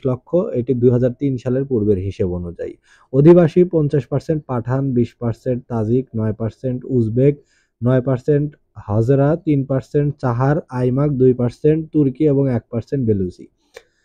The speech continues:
ভাষা পশতু ও দারি মানে ফার্সি। আবহাওয়া প্রধানত শুষ্ক। গ্রীষ্মকাল দীর্ঘ, বৃষ্টিপাত খুবই কম।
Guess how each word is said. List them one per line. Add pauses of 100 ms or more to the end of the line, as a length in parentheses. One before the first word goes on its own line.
(360)
ভাষা (100)
পশতু
ও
দারি
মানে
ফার্সি। (520)
আবহাওয়া
প্রধানত (260)
শুষ্ক। (460)
গ্রীষ্মকাল
দীর্ঘ,
বৃষ্টিপাত
খুবই
কম।